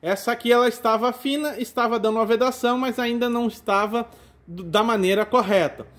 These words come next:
O que que é válvula queimada? Depois até vou fazer um vídeo pra vocês sobre válvula queimada.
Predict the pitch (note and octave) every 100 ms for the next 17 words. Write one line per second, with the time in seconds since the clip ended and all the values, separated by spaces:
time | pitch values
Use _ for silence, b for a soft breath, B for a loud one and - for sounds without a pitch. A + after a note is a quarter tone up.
0 | B B - - D4+ D#4 C#4+ C#4+ C4 A3+
1 | B3+ B3 B3 B3+ C4+ C4 A3 F3+ B2+ E3+
2 | F#3+ C4+ C4+ B3+ C4 C4+ B3+ B3+ G#3 B3+
3 | A3 G#3+ G#3+ A#3 A3 A3 A3+ A#3 A#3+ A#3+
4 | A#3+ G#3+ G3 G3+ G3+ G#3+ A#3+ B3 G#3+ E3+
5 | A2 -